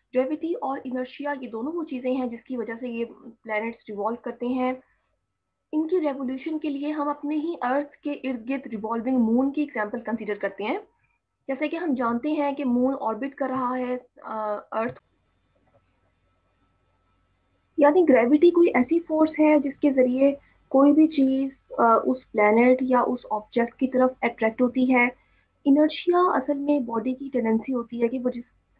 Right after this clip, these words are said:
side पे move कर रहा है उस side पे move करता रहे।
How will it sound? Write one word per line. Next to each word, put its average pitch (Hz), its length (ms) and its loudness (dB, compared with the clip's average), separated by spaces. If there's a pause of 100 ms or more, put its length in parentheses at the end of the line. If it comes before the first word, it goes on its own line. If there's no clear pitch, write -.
(320)
side 226 300 2
पे 294 140 -6
move 247 260 -2 (100)
कर 254 120 2
रहा 240 220 2
है 240 240 2
उस 233 160 -8
side 208 260 -2
पे 240 100 -6
move 226 240 -6 (120)
करता 190 320 -4
रहे। 196 160 -8